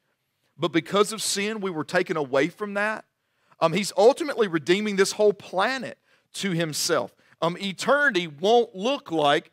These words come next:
and, and brace yourself, Brown Summit. It, it won't. It won't look like Summerfield. It won't look like Greensboro. It, it will be a perfect creation restored and redeemed to Jesus and for Jesus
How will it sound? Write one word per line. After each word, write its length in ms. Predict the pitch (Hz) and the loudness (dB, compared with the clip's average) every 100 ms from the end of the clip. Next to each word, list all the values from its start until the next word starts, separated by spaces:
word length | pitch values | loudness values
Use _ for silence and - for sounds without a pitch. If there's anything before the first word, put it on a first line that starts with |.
| - | -4
and, 160 | 160 160 | -4 -4
and 160 | 147 143 | -10 -2
brace 300 | 165 247 - | 2 2 0
yourself, 440 | 160 - 123 139 _ _ _ | -4 0 0 0 _ _ _
Brown 420 | 147 180 214 226 | -2 2 2 -2
Summit. 500 | - 269 285 247 - _ _ _ _ _ _ _ _ _ _ | -4 -2 -2 -2 -8 _ _ _ _ _ _ _ _ _ _
It, 180 | 185 226 | 0 2
it 240 | - 233 190 | 2 0 4
won't. 360 | 233 285 180 | 6 8 6
It 140 | - 233 | 4 4
won't 180 | 247 247 | 4 4
look 120 | 233 | 4
like 160 | 233 | 4
Summerfield. 720 | - - 294 294 240 - 117 110 | 2 4 4 4 0 0 -2 0
It 120 | 226 | 4
won't 220 | 269 226 | 4 2
look 200 | 262 277 | -2 2
like 200 | 233 240 | 4 4
Greensboro. 440 | 190 277 233 165 - _ - | 2 -2 -2 -4 -6 _ -6
It, 160 | - 220 | -4 -2
it 200 | 220 254 | -2 -2
will 120 | 247 | -2
be 360 | 196 151 226 226 | -4 -2 -2 0
a 140 | 175 170 | 0 -2
perfect 560 | - 208 233 - 254 | -2 2 2 2 -8
creation 600 | - 226 202 208 214 175 | -8 -4 0 0 -2 -6
restored 500 | 156 151 - 220 220 | -6 -6 -4 2 2
and 80 | 175 | 2
redeemed 840 | 156 139 160 233 170 135 147 202 - _ _ _ _ _ _ _ _ | -4 -4 -6 -6 -6 -10 -12 -14 -16 _ _ _ _ _ _ _ _
to 100 | - | -16
Jesus 560 | 156 143 226 208 131 120 | -12 -8 -6 -4 -4 -4
and 180 | 160 151 | -6 -8
for 260 | 214 208 | -2 0
Jesus 640 | 185 139 139 120 110 - | 0 -4 -8 -8 -10 -12